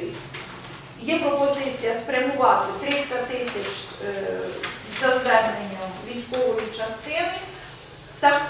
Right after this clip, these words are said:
е, і було, в них і пропозиція була триста тисяч. Е, і також надійшло відповідно звернення від військової частини, потреба мільйон, але ми спрямовуємо триста тисяч, у нас немає з вами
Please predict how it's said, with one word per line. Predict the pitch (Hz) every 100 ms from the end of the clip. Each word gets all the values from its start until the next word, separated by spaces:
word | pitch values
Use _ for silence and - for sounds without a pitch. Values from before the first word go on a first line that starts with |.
| -
е, | 226 -
і |
було, | 269 339 339 214
в | -
них | 247 254
і |
пропозиція | 269 269 277 262 226 208 202 202
була | 190
триста | 190 196 190 - 170 175
тисяч. | 175 - - - - - - 73
Е, | - -
і | - - - - -
також | 277 311 349 339
надійшло | 294 285 294 - 294 294
відповідно | 269 269 262 254 254
звернення | 262 262 247 240 233
від | 247 240
військової | 254 - - 254 247 240 240
частини, | 233 240 - 254 240 226 214 208 208 - - - 277
потреба | 269 277 247 240 240
мільйон, | 240 277 320 320 330
але | 214 247
ми | 254 262
спрямовуємо | - 220 220 214 208 208 208 214 -
триста | 302 339 349 349
тисяч, | 349 359 359 370 - - 240
у |
нас | 262 262 254 262
немає | 269 262 254 247 233 -
з |
вами | 233 226